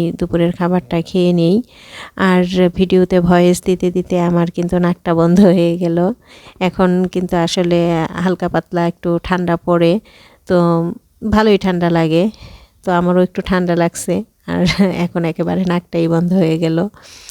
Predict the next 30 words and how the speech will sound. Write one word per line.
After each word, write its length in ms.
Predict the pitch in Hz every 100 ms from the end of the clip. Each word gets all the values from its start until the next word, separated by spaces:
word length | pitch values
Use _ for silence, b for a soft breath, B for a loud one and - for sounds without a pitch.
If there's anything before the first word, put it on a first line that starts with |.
| B B B B B _
তো 100 | 190
যাই 240 | 190 190 185
হোক, 220 | 196 208 226
দুপুরে 360 | 202 190 190 185
খাওয়া 260 | 190 185
দাওয়া 200 | 180 185
শেষ 240 | 180 190 -
করে 200 | - 185 180
এরপরে 320 | 180 - 180
আমি 220 | 175 175 180
সিদ্ধ 240 | 175 190 175 185
ডিম 180 | 180 175
দিয়ে 320 | 170 175 170 170 170
একটু 220 | 185 - 175
মেয়োনাইজ 500 | 170 170 170 175 175 -
বানায় 320 | 175 170 170
নিচ্ছি। 400 | 170 170 - 180 196 B B B - _ _ _ _ b b b -
এখানে 380 | 208 220 214 208
সিদ্ধ 300 | 208 226 208 226
ডিমের 360 | 208 202 202 -
সাথে 320 | 202 190 208
গুঁড়া 340 | 196 202 202 196
দুধ, 340 | 185 196 202 - -
চিনি, 520 | 208 202 202 196 202 220
বিট 300 | 196 196 196 -
লবণ, 460 | 202 190 190 196 214 247 B B B B -
কয়েকটা 400 | 196 196 - 196
রসুনের 580 | 196 196 - 190 196 196
কোষ 360 | - 190 190 190 - -
হালকা 480 | 185 208 196 202 202